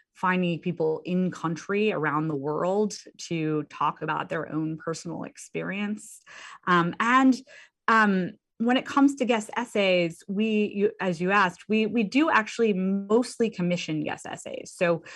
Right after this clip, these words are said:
we don't, um, <laughs> we get thousands of submissions a week, um, through our submission process, but we, um, try very hard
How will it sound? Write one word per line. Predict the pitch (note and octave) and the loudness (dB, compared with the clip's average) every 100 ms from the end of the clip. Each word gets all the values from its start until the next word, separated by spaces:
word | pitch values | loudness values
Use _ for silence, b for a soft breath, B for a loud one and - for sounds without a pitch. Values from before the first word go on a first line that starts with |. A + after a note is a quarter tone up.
| B B | B B
we | G#3 F#3+ | 0 2
don't, | G#3 A3 A3+ - - - - | 4 2 0 -6 -10 -8 -2
um, | F3+ E3+ E3 D#3+ - _ _ _ _ G#3 | 0 0 -2 -6 -14 _ _ _ _ -4
<laughs> | F3 | -2
we | E3+ F#3 | -2 2
get | A3 - - | 0 0 2
thousands | D3+ D#3+ E3+ F3 F3 G3 G3 F3 | 4 6 4 0 0 -2 -2 -2
of | D#3+ | -4
submissions | D3+ - D3+ D#3 E3 D#3 D#3 D#3 - - | -6 -4 -4 -2 -2 -2 -2 -4 -8 -10
a | - | -6
week, | D3+ E3 G3+ - - B B B B | -4 -4 -8 -12 -20 B B B B
um, | F3 D3+ D3 | -2 0 0
through | D3 - E3+ D#3+ | -4 -2 0 0
our | D#3 D3+ | -2 -4
submission | E3+ E3+ F3 F3 | -4 -6 -4 -4
process, | F3 E3+ - F3+ G3+ - - B B - | -2 -4 -4 -6 -6 -14 -18 B B -2
but | F3 F3 | -2 0
we, | E3+ F#3 F#3 F3 F3 - | 0 2 2 2 0 0
um, | D#3+ D3+ D3+ | -2 -2 -4
try | - - G3+ G3 G3 G3 F#3 | -8 0 4 4 4 2 -2
very | D#3+ E3+ E3 | 0 0 -2
hard | - F3 D#3+ D#3+ D#3 | -4 -2 0 2 0